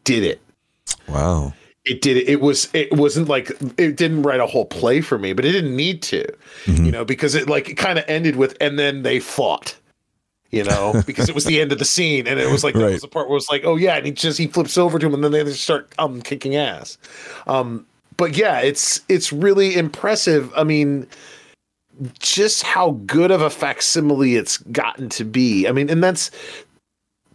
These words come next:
Speaker 1: that's what I'm kinda curious about when it comes to the audience.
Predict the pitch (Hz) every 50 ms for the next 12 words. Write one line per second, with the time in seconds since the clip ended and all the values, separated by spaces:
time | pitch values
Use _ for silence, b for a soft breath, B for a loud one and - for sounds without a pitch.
0 | B B B B B B B - 214 233 247 - - 262 247 226 - - 185 180
1 | 175 185 - - 175 160 160 151 151 - - - - 208 196 190 190 185 180 165
2 | - - 156 139 - 139 135 127 127 127 113 98 _ _ - - _ _ _ _
3 | - 147 143 139 135 - - 190 190 - - - 151 135 131 - - 151 170 175
4 | 170 151 127 107 - - - - -